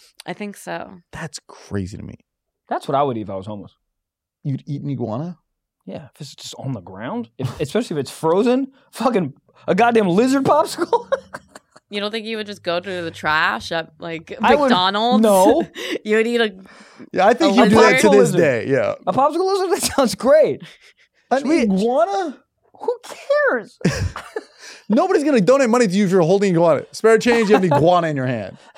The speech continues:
Speaker 2: Or may-, they might.
Speaker 1: You,
Speaker 3: I
Speaker 1: you would look like a Florida man for sure.
Speaker 3: Yeah. Yeah. Yeah.
Speaker 1: Where are you guys from?
Speaker 3: I'm from
Speaker 2: Southern California, he's from.
Speaker 3: I'm from Maryland.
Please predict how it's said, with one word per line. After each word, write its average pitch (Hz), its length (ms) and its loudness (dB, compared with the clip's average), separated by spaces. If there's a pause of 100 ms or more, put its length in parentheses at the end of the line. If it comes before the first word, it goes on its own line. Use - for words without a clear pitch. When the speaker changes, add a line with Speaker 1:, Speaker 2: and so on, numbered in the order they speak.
(320)
Speaker 2:
Or 247 120 0
may-, 277 140 -2
they 202 140 4
might. 180 360 0 (200)
Speaker 1:
You, 226 120 -4
Speaker 3:
I - 80 0
Speaker 1:
you 247 260 -4
would 302 180 -4
look 254 200 -8
like 202 160 -2
a 196 40 -8
Florida 165 340 -6
man 147 300 -8
for 151 160 -10
sure. 139 440 -14
Speaker 3:
Yeah. 196 420 0 (360)
Yeah. 170 400 0 (160)
Yeah. 175 180 2
Speaker 1:
Where 220 100 2
are - 20 -2
you 320 100 -6
guys 370 220 -8
from? 233 460 -14 (220)
Speaker 3:
I'm 139 80 -4
from 151 140 -2
Speaker 2:
Southern 190 220 2
California, 139 560 0
he's 131 200 -6
from. 113 160 -8
Speaker 3:
I'm 131 80 -6
from 135 160 -6
Maryland. 120 360 -6